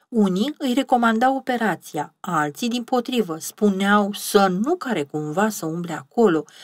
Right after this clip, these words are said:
că nu va face decât să stârnească și mai mari probleme. Singurul la care nu ajunsese încă fusese el,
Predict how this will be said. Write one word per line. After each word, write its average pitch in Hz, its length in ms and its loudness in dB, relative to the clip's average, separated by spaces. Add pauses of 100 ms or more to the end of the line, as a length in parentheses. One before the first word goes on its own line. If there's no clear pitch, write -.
(200)
că - 180 -2 (560)
nu 160 80 -12
va 277 180 -4
face 175 380 -8
decât 151 280 0
să - 120 -4
stârnească 185 720 -2
și - 240 -4
mai 151 200 -8
mari 143 200 -20
probleme. 143 540 -16 (800)
Singurul 247 560 -2
la 165 140 -4
care 180 280 -2
nu 202 300 -2
ajunsese 156 880 -8
încă 156 600 -8 (260)
fusese 226 640 -4
el, 208 500 -2